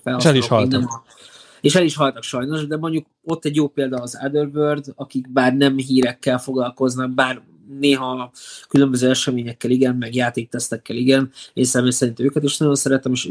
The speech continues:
Speaker 2: azt gondolom, hogy ők is egy, ö, utat törtek nekünk.
Speaker 1: Aha.
Speaker 2: És az I G N-nek utat törtek, mert, ö, hasonló,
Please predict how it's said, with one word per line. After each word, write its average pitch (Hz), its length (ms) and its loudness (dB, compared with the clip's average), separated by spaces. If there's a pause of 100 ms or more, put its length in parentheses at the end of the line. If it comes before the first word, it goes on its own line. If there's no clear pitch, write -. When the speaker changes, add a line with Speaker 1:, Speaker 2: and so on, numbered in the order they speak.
Speaker 2:
azt 131 120 0
gondolom, 123 340 0
hogy 123 200 -2
ők 131 260 4
is 117 240 -4
egy, 110 200 -6
ö, 113 100 -4 (1040)
utat 135 380 0
törtek 110 440 -6
nekünk. - 420 -14 (340)
Speaker 1:
Aha. 113 220 4
Speaker 2:
És 123 120 0
az 120 200 0
I 120 60 2
G 117 180 -2
N-nek 110 220 -10
utat - 240 -6
törtek, 120 400 -2
mert, 117 280 -2 (480)
ö, 107 220 2
hasonló, 113 680 0